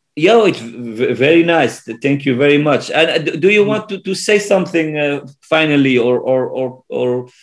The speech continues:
Speaker 1: did I forgot something to, to ask, maybe? Or <laughs>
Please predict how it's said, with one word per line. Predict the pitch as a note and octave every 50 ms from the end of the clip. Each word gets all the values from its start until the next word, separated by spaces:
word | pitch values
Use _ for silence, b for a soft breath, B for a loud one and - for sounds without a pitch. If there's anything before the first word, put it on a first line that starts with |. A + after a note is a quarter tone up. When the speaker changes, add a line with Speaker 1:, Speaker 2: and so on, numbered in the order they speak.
| b b b b b b b b A#2 C#3+
Speaker 1:
did | F3 F3+
I | F#3 F#3+
forgot | F#3 - D#3+ C3+ G3+ G3+ F#3+ -
something | - G3+ F#3+ - F#3 F#3 F3+ F3 F3
to, | F3+ E3+ F3
to | E3+ E3 -
ask, | F3+ F3+ E3 D3+ - - -
maybe? | C3+ C3 B2 A#2 A#2 A#2 A2+ A#2
Or | A#2 A#2 - - _ -
<laughs> | - C3+